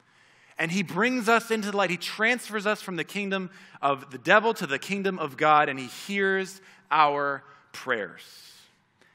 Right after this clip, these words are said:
And we can know without a shadow of a doubt that when we cry out to him, no matter what we're asking for,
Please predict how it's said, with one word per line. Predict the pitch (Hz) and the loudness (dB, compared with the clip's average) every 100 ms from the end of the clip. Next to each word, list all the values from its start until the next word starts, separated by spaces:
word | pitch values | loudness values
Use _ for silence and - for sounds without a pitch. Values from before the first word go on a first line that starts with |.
| - | -8
And | 147 160 | -4 -2
we | |
can | 175 190 170 175 | -2 -4 -2 0
know | 185 196 | 2 4
without | 185 160 151 | 4 4 4
a | 143 | 0
shadow | - - 185 185 190 190 | -4 -2 2 2 2 0
of | 151 147 | -2 -4
a | |
doubt | 135 135 123 92 - - - _ _ _ _ _ _ _ _ _ _ _ _ _ _ _ _ _ _ | -2 2 2 0 -10 -16 -20 _ _ _ _ _ _ _ _ _ _ _ _ _ _ _ _ _ _
that | 147 147 | -2 -2
when | 151 151 | -2 -2
we | 202 | -2
cry | - - 180 170 | -2 2 4 6
out | 170 165 | 6 4
to | 170 | -4
him, | 160 165 | -4 -4
no | 147 | 0
matter | 143 135 | 0 0
what | 131 143 180 170 | -2 0 0 0
we're | 147 | 4
asking | 156 156 - 151 135 | 4 4 -6 -10 -10
for, | - 117 87 | -8 -6 -6